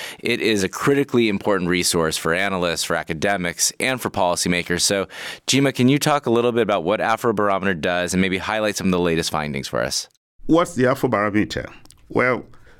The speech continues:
Speaker 2: Afrobarometer asks everyday citizens in Africa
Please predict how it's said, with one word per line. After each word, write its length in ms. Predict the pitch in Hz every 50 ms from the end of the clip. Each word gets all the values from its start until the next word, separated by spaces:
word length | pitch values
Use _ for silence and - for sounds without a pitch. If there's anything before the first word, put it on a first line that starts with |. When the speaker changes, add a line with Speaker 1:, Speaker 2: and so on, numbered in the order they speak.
| - - - -
Speaker 2:
Afrobarometer 840 | - 131 143 - 165 143 120 127 135 131 127 127 127 - 127 135 - -
asks 360 | 117 123 127 - - - - - - - - - - -
everyday 640 | 143 156 165 147 156 156 151 139 143 143 139 139
citizens 580 | 139 - 156 135 127 117 113 120 113 117 117 -
in 100 | 98 87
Africa 540 | 98 95 - - 98 92 - 92 87 87